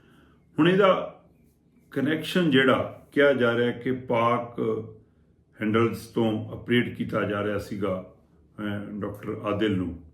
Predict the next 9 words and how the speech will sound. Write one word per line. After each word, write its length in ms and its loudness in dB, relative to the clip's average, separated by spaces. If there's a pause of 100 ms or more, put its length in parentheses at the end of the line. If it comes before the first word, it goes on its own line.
(540)
ਉਹ 120 -8
ਪੋਸਟਰ 360 -4
ਲਾਉਣ 240 -2
ਵਾਲਾ 180 -6
ਜਿਹੜਾ 380 -8 (280)
ਮਾਮਲਾ 260 -8
ਸੀਗਾ 240 -14
ਉਹਦੇ 260 -8
ਵਿੱਚ। 260 -14